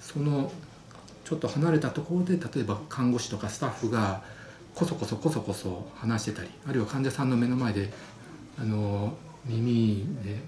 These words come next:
手当ててコソコソって喋ると、「あ、私の悪口言われてる」とか思うんですよ。まあ、それ以外でも、あと、あの、おしゃべりも禁止ですね。患者さんが待ってるのに、そのそばで、例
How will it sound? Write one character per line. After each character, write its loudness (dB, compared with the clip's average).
手 -2
当 0
て -10
て -4
コ -12
ソ -10
コ -6
ソ 2
っ 0
て -4
喋 2
る 0
と、 0
「あ、 -4
私 4
の 8
悪 8
口 4
言 6
わ 6
れ 4
て 4
る」 4
と -12
か -8
思 6
う 10
ん 8
で 0
す -4
よ。 -6
ま -2
あ、 -4
そ 2
れ 10
以 10
外 4
で 4
も、 4
あ 2
と、 0
あ -2
の、 2
お 0
し 2
ゃ 4
べ 8
り 6
も 0
禁 0
止 -2
で -2
す -8
ね。 -6
患 2
者 4
さ 4
ん 2
が 6
待 6
っ 4
て 4
る 6
の 2
に、 6
そ 0
の 8
そ 0
ば 2
で、 4
例 4